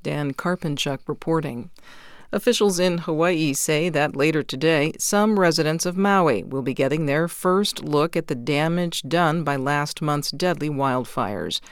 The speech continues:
Jackie Young with Hawaii Public Radio reports, some residents received approval over the weekend to return to view their properties.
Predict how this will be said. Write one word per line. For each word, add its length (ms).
Jackie 340
Young 420
with 200
Hawaii 440
Public 460
Radio 320
reports, 640
some 320
residents 480
received 340
approval 500
over 200
the 80
weekend 640
to 140
return 560
to 140
view 480
their 240
properties. 800